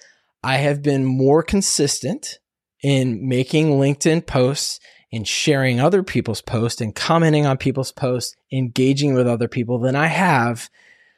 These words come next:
uh, in probably, let's call it the last six months since I've had this podcast, more than any other time that I've been on LinkedIn. I've been on LinkedIn for a long time. Um, I think that's one component of it, but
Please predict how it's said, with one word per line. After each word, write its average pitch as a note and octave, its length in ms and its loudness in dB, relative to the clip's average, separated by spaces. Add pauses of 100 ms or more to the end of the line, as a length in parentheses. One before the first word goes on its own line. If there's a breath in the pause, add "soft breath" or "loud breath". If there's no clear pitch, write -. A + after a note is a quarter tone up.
(160 soft breath)
uh, A2+ 400 -2
in B2+ 200 -2
probably, C#3+ 1080 2 (640)
let's D3+ 220 -2
call D3 220 2
it C3 60 -8
the C3 60 -2
last A#2 360 -2
six - 300 0
months C#3 360 -2
since - 260 -4
I've A#2 140 -2
had A#2+ 180 -4
this A#2 160 -6
podcast, - 800 -8 (340)
more C3+ 180 0
than B2 140 0
any D3+ 360 2
other E3 180 2
time D#3 300 0
that A#2+ 100 -2
I've A#2 120 -2
been B2 140 -2
on A#2+ 140 -2
LinkedIn. A#2+ 340 -2
I've G#2 120 -6
been D3 120 2
on E3 180 4
LinkedIn D#3+ 340 4
for C3 120 -4
a A2 100 -4
long B2 680 -4
time. A#2+ 380 -6 (640 loud breath)
Um, B2+ 280 2 (100)
I C#3 60 0
think - 480 -2
that's - 260 -2
one D#3 220 2
component C#3+ 480 -2
of D3 120 0
it, E3+ 200 0 (340 loud breath)
but F#3 200 4